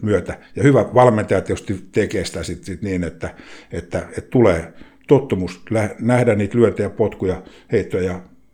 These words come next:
olla siellä. Et sitä ei tarvitse niin hirveästi jännittää. Siinä se tulee just, just tää, tää niin kuin Viku sanoi, että, että, että kun se joudut semmoiseen, semmoiseen tilanteeseen, että asiat tulee koko ajan, sit sä teet vaan hulluna jotain, jotain,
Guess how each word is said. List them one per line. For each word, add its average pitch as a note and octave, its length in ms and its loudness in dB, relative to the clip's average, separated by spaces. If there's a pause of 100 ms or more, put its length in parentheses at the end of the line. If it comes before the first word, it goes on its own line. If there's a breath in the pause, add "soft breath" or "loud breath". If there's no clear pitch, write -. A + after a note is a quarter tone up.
(340)
olla G#2 260 4
siellä. E2+ 240 -8
Et - 60 -12
sitä A#2 160 -2
ei A2 40 -4
tarvitse - 280 -2
niin B2+ 180 2
hirveästi F#2+ 420 -2
jännittää. E2 340 -2
Siinä G#2+ 260 -2
se A#2 100 -4
tulee C3+ 260 4
just, B2+ 200 2 (100)
just C3+ 240 -4
tää, A2+ 180 -2
tää B2 200 -2
niin A2 140 -6
kuin A2+ 100 -12 (160)
Viku A#2+ 200 -6 (220)
sanoi, A#2 280 -4
että, - 200 -12 (460 loud breath)
että, A2 220 -4
että - 260 -10
kun G#2+ 80 -6
se A#2+ 60 0
joudut A2 240 0
semmoiseen, G#2+ 420 -2 (300 loud breath)
semmoiseen G#2+ 300 -4
tilanteeseen, - 440 -4
että - 120 -2
asiat - 260 -4
tulee - 220 -4
koko A#2+ 240 -4
ajan, G2+ 80 -4
sit - 120 -10
sä B2 80 0
teet B2 260 0
vaan A#2 380 -2 (140)
hulluna A2+ 280 0
jotain, G#2+ 400 0
jotain, A2 320 -2